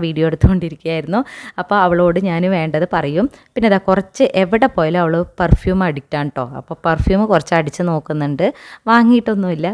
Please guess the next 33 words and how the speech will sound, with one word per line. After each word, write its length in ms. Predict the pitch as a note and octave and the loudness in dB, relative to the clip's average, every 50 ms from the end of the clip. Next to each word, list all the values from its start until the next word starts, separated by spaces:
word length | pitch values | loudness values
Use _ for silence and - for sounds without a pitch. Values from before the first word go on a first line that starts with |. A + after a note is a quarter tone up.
| A#3 F#3+ | -2 0
വെറുതെ 360 | F3+ F3 E3 D3+ D#3 - A3+ D#4 E4+ | 0 0 0 -2 -2 0 0 0 0
അടിച്ച് 240 | A3 F#3 - - F#3 F#3 | 0 -2 -4 -2 -2 -2
നോക്കുക 200 | F3+ - - F3 E3+ | -2 -2 -2 -2 -2
ഒരു 120 | - G3 - - | -2 -4 -6 -8
സുഖം. 280 | - C3+ - F3 F3 - - - - - - - _ - | -12 -10 -6 -6 -6 -6 -10 -18 -20 -20 -20 -16 _ -2
അത് 100 | A3 A#3 A3+ G#3+ | 0 2 4 4
കഴിഞ്ഞ 240 | F#3+ F3+ F#3 G3 F#3 - | 2 2 2 0 0 0
ശേഷം 300 | F3+ F3 - - F#3+ F#3+ E3 E3 | -2 -2 -2 -2 -4 -2 -2 -2
ദാ 80 | E3+ E3+ E3+ E3+ | -2 -2 -2 -2
മോന് 300 | E3 E3+ E3+ F3+ G#3 A3 - - - F#3 | 0 0 0 0 0 -2 -2 -2 -4 -2
എവിടുന്നെങ്കിലും 580 | E3 E3 E3+ F#3 F#3+ G#3 A3 A#3 B3 B3+ - - E3+ | -2 0 2 2 4 4 6 4 4 4 2 0 0
പോയിട്ട് 360 | E3 D3 D3+ D3 - F3 G#3+ G#3 - - - - D3+ D#3+ | 0 0 -2 -4 -4 -6 -6 -6 -8 -20 -16 -8 -4 -4
YouTube-ലും, 600 | D#3+ E3 - F3 F3 E3 D3+ D#3 D#3 F#3 G3+ F3+ - - - F3 | -4 -2 -2 -2 -4 -2 -2 0 0 2 2 0 -2 -2 -4 -2
ഏഹ്, 140 | F3 E3 D#3 D3+ F3 | -2 -2 0 0 -2
Insta-യിലൊക്കെ 500 | E3 - - - F3+ E3 D#3+ - F#3 F3 - | -2 -2 -4 -6 -4 -4 -2 -2 -4 -4 -2
കണ്ട 140 | F3 D#3+ E3 F3 D#3+ D#3 | -2 0 0 0 0 0
വീഡിയോസിൽ 500 | D3+ D3+ D3+ D#3 D#3 D3+ D3+ D#3 D#3 E3+ F#3+ - - | 0 0 2 2 2 2 0 0 0 0 0 0 0
ഓരോരുത്തർ 340 | E3+ E3+ E3+ E3+ F#3 F3+ F#3 G3 F#3+ | 2 2 2 0 0 -2 0 0 2
യൂസ് 200 | F3+ E3+ E3+ - E3 | 2 0 0 0 -4
ചെയ്യുന്ന 220 | E3 E3 F#3 F#3+ - - | -2 -2 -2 -2 -2 0
പ്രോഡക്റ്റ് 480 | E3 D3+ D3+ C#3 D3+ D3+ _ - D3+ - - - - - - - - _ - E3+ E3+ | 0 0 0 0 -2 -4 _ -8 -10 -10 -10 -16 -20 -20 -20 -20 -16 _ -2 0 0
എവിടെന്നാണെന്നറിയില്ല 840 | D#3+ F#3+ G3 G#3+ A3 A#3+ C#4 D4 C#4 A#3 F3+ D#3 D#3 D#3 D#3 E3+ G#3 C4 - - D#3 | 2 4 4 4 4 4 4 6 4 4 4 2 0 -2 0 -2 -2 -2 -4 -4 -4
എടുത്തിട്ട് 300 | D#3 D#3 - E3+ - F3 E3+ E3 | -4 -2 -2 -2 0 2 2 2
വരുന്നുണ്ട്. 540 | E3 - E3 E3 F3 F3+ F3+ F#3 F3+ A#3 D#4 G4 - _ - - | 0 0 -2 -4 -2 0 0 0 0 0 -2 -2 -4 _ -6 -4
ആ, 40 | F3+ E3+ D#3+ D#3+ D#3+ D#3+ | -2 -2 0 0 0 0
നമ്മുടെ 200 | E3+ E3+ E3+ F3+ F3+ - | 0 0 0 0 2 2
കൊട്ടയിൽ 280 | F#3 - - F3+ D#3 - | 0 0 0 -4 -2 -2
കൊണ്ടുവന്നിട്ടുണ്ട്. 560 | E3 D#3+ D#3+ D#3+ D#3+ D#3+ C#3 C3+ C#3 D3 G3 C4 - - - - _ | -2 -2 0 0 0 -2 -2 -2 0 0 0 0 0 -4 -16 -18 _
പിന്നെ 160 | - A#3 A#3 G#3+ G#3+ | -4 -2 -2 0 2
അത് 80 | G#3 G#3 G3+ F#3 | 2 4 4 4
ആ 20 | F#3 F#3+ - | 2 2 0
സ്ഥലത്ത് 280 | - E3+ E3+ D#3+ - E3+ | 0 -2 -2 -2 -4 -4
തന്നെ 140 | E3+ F3 | -2 -2